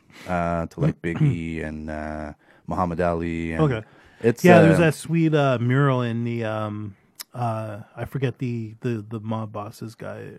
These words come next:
Speaker 1: Yeah, it's on the wall.
Speaker 2: Yeah,
Speaker 1: But
Speaker 2: it,
Speaker 1: then it's,
Speaker 2: it's
Speaker 1: but it changes. It gets
Speaker 2: Oh,
Speaker 1: changed to
Speaker 2: does it?
Speaker 1: someone
Speaker 2: Okay.
Speaker 1: else, and, uh, and now it's, uh,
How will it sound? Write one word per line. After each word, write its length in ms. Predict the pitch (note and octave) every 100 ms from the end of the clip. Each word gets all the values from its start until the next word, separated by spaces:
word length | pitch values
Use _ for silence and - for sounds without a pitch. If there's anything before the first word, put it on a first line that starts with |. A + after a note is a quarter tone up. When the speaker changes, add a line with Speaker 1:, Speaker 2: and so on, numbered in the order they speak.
| -
Speaker 1:
Yeah, 280 | G#2 A2 G2
it's 160 | F#2+ A2+
on 100 | G2
the 60 | F2+
wall. 380 | F2+ F#2 B2 C#3
Speaker 2:
Yeah, 300 | D3 B2 G2+
Speaker 1:
But 100 | A#2+
Speaker 2:
it, 40 |
Speaker 1:
then 160 | B2 B2
it's, 240 | A2 -
Speaker 2:
it's 80 | G#2
Speaker 1:
but 100 | A2
it 100 | G#2
changes. 500 | - G#2+ G#2+ F#2+ E2
It 100 | E2+
gets 180 | G2 F#2
Speaker 2:
Oh, 80 | -
Speaker 1:
changed 240 | B2+ B2+
to 60 | A#2+
Speaker 2:
does 100 | B2
it? 40 |
Speaker 1:
someone 260 | D#3 G2 F2+
Speaker 2:
Okay. 80 | F#2
Speaker 1:
else, 280 | A2 B2 - - - _
and, 360 | - G2+ F#2+ F#2+
uh, 280 | F#2+ F#2 F#2
and 180 | E2 F2+
now 200 | F#2 F#2
it's, 260 | F2+ - -
uh, 460 | E2+ D#2+ D2+ C#2+